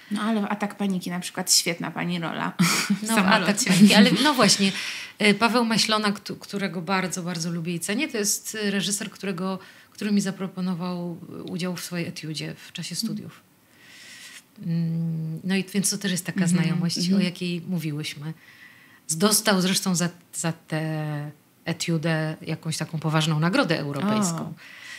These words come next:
Speaker 2: No i po-, ja się śmiałam, że tak, tak, y, a potem i tak u ciebie zagra Kinga Price.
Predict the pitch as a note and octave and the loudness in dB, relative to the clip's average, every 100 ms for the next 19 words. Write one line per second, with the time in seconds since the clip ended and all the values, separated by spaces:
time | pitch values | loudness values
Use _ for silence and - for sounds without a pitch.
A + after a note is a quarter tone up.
0 | - F#3+ G3 G3+ G3+ G3 - F#3+ - E3+ | -6 2 2 4 4 4 4 0 0 2
1 | D#3 D#3+ D#3+ D#3 - - - - - _ | 2 0 -2 -4 -8 -20 -20 -20 -20 _
2 | - D#3+ - A3+ D4+ - - - _ _ | -6 -6 2 4 4 2 -14 -18 _ _
3 | _ - - _ _ - F3+ E3+ E3 - | _ -20 -20 _ _ -4 -2 0 0 2
4 | C4 C4+ G#3 G#3 A#3 - F#3+ F#3 F3+ F3+ | 2 2 4 6 6 4 2 2 4 4
5 | F3+ - F#3 E3+ D#3+ C3+ C3 | 2 6 6 6 4 0 0